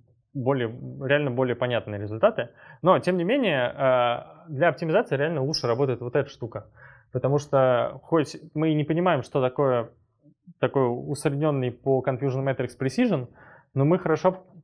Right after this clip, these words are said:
понимаем, что он, э, агрегирует в себе знания лучше, чем, э, средний Precision, потому что мы на этапе расчета Precision уже много чего теряем в нашей матрице.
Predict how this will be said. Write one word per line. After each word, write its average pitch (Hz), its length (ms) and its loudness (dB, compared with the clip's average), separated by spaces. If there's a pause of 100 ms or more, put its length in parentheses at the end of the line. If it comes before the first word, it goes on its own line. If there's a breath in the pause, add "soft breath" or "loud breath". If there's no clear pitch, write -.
(120)
понимаем, 151 400 2
что 151 240 0
он, 156 200 2
э, - 280 -10
агрегирует 151 720 2
в - 60 -16
себе 143 240 -4
знания 123 320 -2
лучше, 139 380 -4
чем, 110 480 -8
э, 113 500 -6
средний 120 340 -2
Precision, 117 440 -2
потому 131 200 -2
что 135 140 -4
мы 139 100 0
на 147 140 2
этапе 151 240 0
расчета 143 320 -2
Precision 151 420 0
уже 117 160 -2
много 127 240 -4
чего 113 160 -6
теряем 120 300 -4
в 107 60 -6
нашей 110 220 -10
матрице. - 460 -8